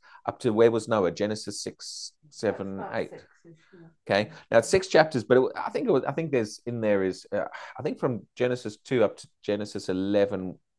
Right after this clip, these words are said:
Speaker 1: Abraham's two thousand years. So probably ab-, about a thousand years, maybe-ish, I'm estimating, until Noah,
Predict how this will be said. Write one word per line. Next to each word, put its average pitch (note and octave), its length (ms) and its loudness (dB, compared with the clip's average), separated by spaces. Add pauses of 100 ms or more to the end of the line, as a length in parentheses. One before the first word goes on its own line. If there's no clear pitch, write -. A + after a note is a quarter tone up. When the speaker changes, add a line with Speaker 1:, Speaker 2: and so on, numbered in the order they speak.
(140)
Speaker 1:
Abraham's F#2+ 460 -6
two G2+ 180 -8
thousand D#2 400 -4
years. D#2 460 -4 (300)
So E3 120 -6
probably A3 280 2
ab-, - 200 -4
about F#2 240 2
a - 40 -12
thousand E2+ 420 -2
years, E2+ 240 -4
maybe-ish, E2 560 -4
I'm F2 100 -8
estimating, D2+ 480 -8
until E2 260 -6
Noah, D2+ 420 -2